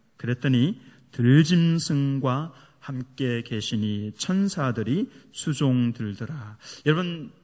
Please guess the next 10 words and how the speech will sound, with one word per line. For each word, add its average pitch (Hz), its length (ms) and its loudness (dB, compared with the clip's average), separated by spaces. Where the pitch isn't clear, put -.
들짐승, 147 1200 -2
이 113 320 -4
사람과 143 760 -4
편안하게 165 500 -8
함께 185 340 -6
뛰어놀 175 420 -4
수 160 180 -6
있었던 147 680 -6
때가 131 280 -4
있었죠. 117 640 -8